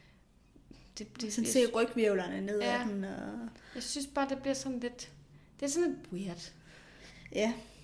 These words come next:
Speaker 1: Altså,
Speaker 2: Men det er
Speaker 1: så
Speaker 2: rigtigt, har han så bare absorberet gryden, eller hvad?
Speaker 1: Jamen, det er jo det,
Speaker 2: Ja.
Speaker 1: jeg tænker, jeg sådan
Speaker 2: Ja.
Speaker 1: lidt, hvorfor, hvorfor kommer, bliver en gryden en del af hans krop, eller forsvinder den, eller hvad er det, hvad er det, der sker? Jeg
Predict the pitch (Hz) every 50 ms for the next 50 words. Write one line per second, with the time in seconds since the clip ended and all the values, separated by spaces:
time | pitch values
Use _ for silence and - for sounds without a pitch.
0 | - - - - - - - - - - 247 233 240 220 240 285 302 294 277 277
1 | 233 226 233 208 208 214 - 233 233 220 202 - - - 220 - - 226 190 254
2 | 240 220 202 - - 214 214 247 302 302 233 190 175 190 190 214 226 262 - -
3 | - 247 240 - - 277 269 269 285 302 294 277 277 285 339 359 339 330 339 -
4 | 320 359 381 403 370 339 311 277 226 247 285 269 254 269 302 339 359 339 294 269
5 | - 262 254 247 294 302 330 330 - - 277 247 226 - - - - - - 226
6 | 233 226 226 220 226 262 320 370 370 330 277 269 240 226 214 196 202 - - -
7 | - - - - - 277 330 330 - 285 240 233 214 202 - 202 - - - -
8 | - 240 285 339 381 - 302 226 214 196 170 160 175 175 175 170 - - - -
9 | 220 254 269 269 262 254 240 240 247 247 262 254 247 247 - - - 247 226 196
10 | 165 - - - - - - - - - - _ - - - - 214 220 220 226
11 | -